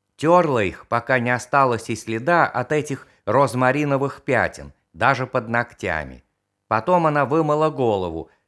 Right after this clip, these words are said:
начав при этом тихонько напевать.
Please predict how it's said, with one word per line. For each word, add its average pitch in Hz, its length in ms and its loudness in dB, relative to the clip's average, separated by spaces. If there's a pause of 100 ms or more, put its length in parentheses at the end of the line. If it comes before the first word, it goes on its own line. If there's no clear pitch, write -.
начав 110 520 -2
при 123 160 -2
этом 160 300 -2
тихонько 120 580 -6
напевать. 107 720 -6